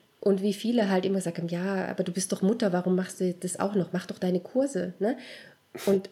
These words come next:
das ist so wichtig, dass wir, dass wir da wirklich auch in uns reinhören und unsere innere Stimme verfolgen. Und letzten Endes will ich auch sagen, je mehr wir ja unser Leben leben, desto mehr geben wir auch den anderen die Möglichkeit, es eben auch zu tun.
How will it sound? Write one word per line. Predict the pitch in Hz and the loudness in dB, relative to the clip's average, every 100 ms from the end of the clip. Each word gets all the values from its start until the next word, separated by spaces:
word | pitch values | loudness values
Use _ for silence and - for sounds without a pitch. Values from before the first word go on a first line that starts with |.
| - | -6
das | 208 233 | -4 -4
ist | - | -2
so | 220 | 0
wichtig, | 262 - 226 - | 0 2 0 4
dass | 208 208 | 2 2
wir, | 202 220 254 277 - | 2 2 2 0 -2
dass | - 208 208 | -2 0 0
wir | 233 | 2
da | 208 196 | 4 2
wirklich | 240 247 - | 0 0 0
auch | 196 | 0
in | 214 214 | 0 0
uns | 220 214 - | 2 2 0
reinhören | 180 196 254 196 196 208 | 2 2 2 0 0 2
und | 202 | 0
unsere | 196 190 - | 0 -2 -2
innere | - 214 240 190 | -2 0 0 -2
Stimme | - 220 247 | -2 2 2
verfolgen. | 240 185 - 196 214 214 180 - - - - | 2 -4 -2 0 2 2 0 -4 -18 -20 0
Und | 196 | 4
letzten | 226 240 - 254 | 4 2 -2 4
Endes | 190 202 208 | 4 4 2
will | 190 | 0
ich | 196 - | 0 0
auch | 220 226 | 0 -2
sagen, | - 175 185 190 - | -2 -2 0 -2 0
je | 196 | 4
mehr | 196 220 226 | 6 6 4
wir | 202 269 | 4 4
ja | 269 233 | 4 2
unser | 202 254 269 233 | 4 2 2 0
Leben | 226 233 220 202 | 0 0 -2 0
leben, | 208 226 202 | 0 2 0
desto | 190 - 190 | -2 0 4
mehr | 190 214 | 4 2
geben | 208 220 214 | 0 0 0
wir | 202 - | 0 -2
auch | - | -4
den | 190 185 | -4 -2
anderen | 214 254 247 208 | 0 0 2 4
die | 190 | 6
Möglichkeit, | 190 220 240 294 196 190 | 6 4 0 -4 0 0
es | 185 - | -2 -2
eben | 196 196 | 0 0
auch | 185 214 220 - - _ _ - | 0 0 -4 -18 -20 _ _ -10
zu | 196 | -10
tun. | - - 262 247 196 | -6 0 4 6 4